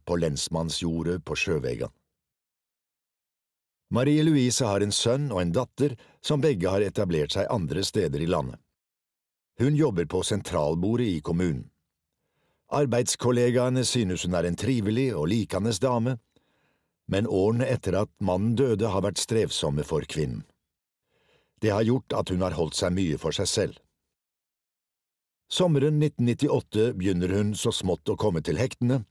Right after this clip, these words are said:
og hun skaffer seg bil for å komme seg litt rundt.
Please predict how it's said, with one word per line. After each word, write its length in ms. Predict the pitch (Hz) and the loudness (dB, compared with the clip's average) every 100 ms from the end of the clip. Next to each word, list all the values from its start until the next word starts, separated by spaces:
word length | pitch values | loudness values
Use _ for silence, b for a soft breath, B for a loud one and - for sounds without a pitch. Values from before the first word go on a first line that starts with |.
| _ _ _ _ _ - | _ _ _ _ _ -2
og 160 | 120 147 | 0 2
hun 80 | |
skaffer 380 | 143 - 127 139 | 0 -2 -2 0
seg 180 | 151 135 117 | 0 2 2
bil 400 | 160 170 113 80 | 2 2 0 -2
for 160 | 104 | -2
å 80 | 98 | -2
komme 300 | - 101 73 | 0 -2 -2
seg 160 | 85 85 | -2 -2
litt 240 | 80 - | -2 -2
rundt. 380 | 82 80 - - | -2 -4 -6 -16